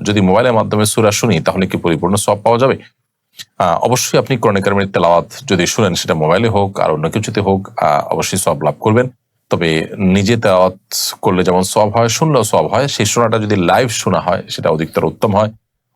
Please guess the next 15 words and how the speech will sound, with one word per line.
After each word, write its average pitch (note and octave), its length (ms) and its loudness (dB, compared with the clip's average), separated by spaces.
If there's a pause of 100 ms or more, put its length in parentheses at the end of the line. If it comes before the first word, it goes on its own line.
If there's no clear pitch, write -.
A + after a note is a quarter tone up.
অধিকতর G2+ 420 0
ইফেক্টিভ A2+ 460 0
হয়, G2+ 200 0
এটা D#2 460 2
বলাই E2 240 0
বাহুল্য। A#2 400 2 (380)
তবে D#2+ 300 -2 (140)
রেকর্ডেড F#2+ 420 0
তেলাওয়াতও E2 380 2
যদি G#2+ 160 0
আপনি E2+ 200 -2
মোবাইলে D#2 320 2
তাইতে D2+ 280 -4
শুনেন, A2 280 -2
তাতেও A2 300 -2